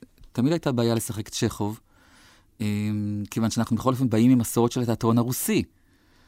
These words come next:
ובאיזשהו מקום, סליחה. ולמשל, גם בקומדיות,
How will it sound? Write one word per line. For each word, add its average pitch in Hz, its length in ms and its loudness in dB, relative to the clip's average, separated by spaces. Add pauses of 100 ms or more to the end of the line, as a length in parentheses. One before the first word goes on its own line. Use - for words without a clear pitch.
(2750)
ובאיזשהו 131 380 -2
מקום, 127 520 2 (1040)
סליחה. 107 280 -6 (4000)
ולמשל, 113 840 2
גם 127 160 4
בקומדיות, 156 680 -2